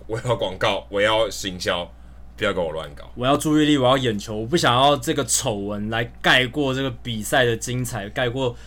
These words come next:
Speaker 2: 然后让这个版面占到一些球员场上的表现。
Speaker 1: 对，而且其实刚刚 Jacky 有提到说放低姿态，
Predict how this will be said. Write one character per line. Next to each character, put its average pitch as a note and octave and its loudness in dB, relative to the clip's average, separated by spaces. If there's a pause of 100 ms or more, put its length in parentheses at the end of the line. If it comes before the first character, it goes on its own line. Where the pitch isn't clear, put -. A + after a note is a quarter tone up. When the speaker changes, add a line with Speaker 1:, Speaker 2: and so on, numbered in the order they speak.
(200)
Speaker 2:
然 A#2+ -6
后 D#3+ 4
让 D#3+ 4
这 D#3+ 2
个 D#3 6
版 B2 2
面 C3+ 0
占 C3 4
到 C#3+ 2
一 D3 0
些 C3 0
球 A#2+ 0
员 A#2 4
场 A2 -4
上 A2 -6
的 G2+ -8
表 G2 -12
现。 - -12
Speaker 1:
对， B2+ 4
而 C#3+ 8
且 D3 4
其 A#2+ 0
实 A#2 -2
刚 A#2 4
刚 A2+ 2
Jacky G#2+ 0
有 F2 -2
提 D#2+ -10
到 E2+ -4
说 D#2 -8
放 F#2+ -4
低 F2+ -8
姿 D#2+ -14
态， D2 -10